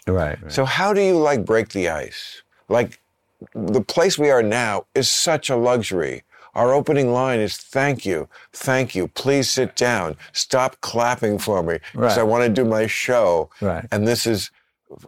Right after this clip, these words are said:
Speaker 2: "Thank you so much," but, okay. But at the beginning, you had to, like, find a way to do that. And I was just bad at it, and I t-, tried a million things, and it just was not my métier. Rodney and you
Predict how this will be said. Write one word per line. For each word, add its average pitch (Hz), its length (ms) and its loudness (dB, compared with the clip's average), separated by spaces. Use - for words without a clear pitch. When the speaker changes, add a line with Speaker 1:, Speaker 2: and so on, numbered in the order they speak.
Speaker 2:
"Thank 139 520 -2
you 127 100 0
so 135 200 0
much," 120 400 -2
but, 107 240 0
okay. 104 320 -4
But 135 140 4
at 135 80 2
the 139 100 2
beginning, 139 500 2
you 123 140 2
had 131 240 0
to, 131 100 2
like, 120 280 2
find 117 340 0
a 123 60 4
way 101 320 2
to - 180 -4
do 135 160 0
that. 120 260 0
And 104 140 -2
I 107 120 -2
was 110 200 0
just 80 240 -4
bad 117 260 2
at 123 220 0
it, 120 200 -2
and 87 160 -4
I 82 180 -4
t-, - 80 -8
tried 117 260 2
a 107 60 2
million 113 340 2
things, 107 260 0
and 95 120 0
it 85 80 -2
just 98 260 -2
was 98 160 -2
not 101 260 -2
my 95 280 0
métier. 87 720 -2
Rodney 156 640 2
and 113 160 0
you 82 380 0